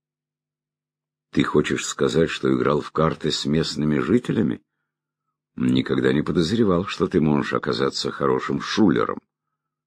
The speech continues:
Шулером? Обижаешь. Я очень честный парень. Просто еще более везучий, чем они.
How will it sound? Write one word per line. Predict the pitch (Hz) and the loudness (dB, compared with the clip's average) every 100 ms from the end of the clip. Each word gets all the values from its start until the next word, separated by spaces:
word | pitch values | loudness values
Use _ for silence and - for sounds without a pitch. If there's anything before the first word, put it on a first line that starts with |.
| _ _ _ _ _ _ _ _ _ | _ _ _ _ _ _ _ _ _
Шулером? | - - 62 62 60 52 50 _ _ _ _ _ _ _ _ _ _ - | -8 -4 0 2 2 0 -8 _ _ _ _ _ _ _ _ _ _ -2
Обижаешь. | 80 64 50 50 - - - _ _ _ _ _ | 2 2 0 -4 -10 -14 -16 _ _ _ _ _
Я | - 156 | 4 6
очень | 127 98 - | 6 4 2
честный | 73 64 65 60 | 0 0 -2 -4
парень. | - 53 50 - 60 _ _ _ _ - | -2 -2 0 -4 -6 _ _ _ _ 4
Просто | 110 - - | 4 6 2
еще | 120 143 | 4 4
более | 127 135 127 | 6 8 10
везучий, | 107 101 80 90 104 104 | 10 8 6 2 2 2
чем | 113 127 | 4 6
они. | 139 185 196 | 6 4 2